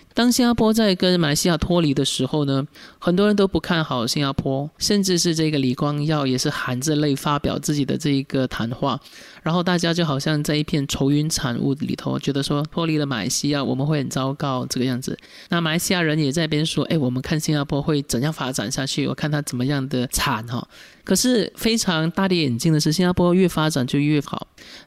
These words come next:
所以我就在想说，我们现在看印尼会抱持着一种就是冷眼旁观的这种立场，但是我们不晓得接下来会不会有一个大逆转。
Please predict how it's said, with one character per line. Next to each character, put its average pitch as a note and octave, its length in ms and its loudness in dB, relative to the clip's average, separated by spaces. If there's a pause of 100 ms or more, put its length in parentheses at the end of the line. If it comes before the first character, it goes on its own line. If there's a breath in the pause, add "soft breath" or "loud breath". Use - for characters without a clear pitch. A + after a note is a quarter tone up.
所 - 200 2
以 - 20 6
我 D#4 100 6
就 A#3 120 0
在 B3 120 2
想 D#3 240 0
说， E3+ 200 2
我 D#3+ 120 4
们 D3 140 0
现 A3 180 2
在 G#3+ 120 2
看 F#3+ 240 0
印 F#3 120 2
尼 C#3 360 0
会 - 240 0
抱 F#3 260 2
持 - 260 0
着 C#3 140 0
一 D3 140 2
种 C3 260 -2
就 C#3 100 0
是 C#3 320 0 (100)
冷 D3+ 200 2
眼 E3 140 2
旁 C#3 260 -4
观 D3+ 360 0
的 C3+ 180 0
这 E3 160 -2
种 D3 120 -2
立 C#3+ 120 0
场， - 200 -6 (260)
但 G#3 120 2
是 G3+ 80 2
我 E3+ 100 4
们 C#3 140 0
不 E3 80 -2
晓 D3 160 -2
得 C3 140 -2
接 D3+ 180 0
下 D3 140 0
来 C3 160 -2
会 D3+ 180 -2
不 D3 140 -6
会 D3 300 -2
有 C3+ 100 2
一 C3 40 0
个 C#3 80 -2
大 D3 220 -2
逆 C3+ 220 -2
转。 - 240 -6